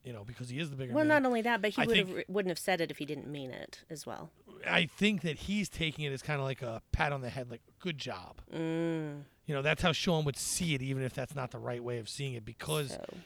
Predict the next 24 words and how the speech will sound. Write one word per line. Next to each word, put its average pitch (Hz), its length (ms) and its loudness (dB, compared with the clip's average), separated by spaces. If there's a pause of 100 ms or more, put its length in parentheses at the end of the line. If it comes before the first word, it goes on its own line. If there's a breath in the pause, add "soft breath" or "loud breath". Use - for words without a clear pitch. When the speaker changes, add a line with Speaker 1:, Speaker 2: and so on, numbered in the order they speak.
Speaker 1:
he 160 100 0
doesn't 131 400 2
like 120 200 -4
Starfleet. 120 400 -6
And 147 100 -2
even 220 180 8
though 233 180 10
they 202 140 8
were 190 140 4
able 190 100 2
to 175 80 -4
come 175 180 0
together 180 360 4
and 156 100 0
do 165 80 2
their 156 160 4
thing, 185 380 0 (680 soft breath)
he 139 100 -6
still 254 340 -4
doesn't 208 340 0
really 190 320 0
fully 156 380 -8
trust - 340 -10
Starfleet. - 460 -14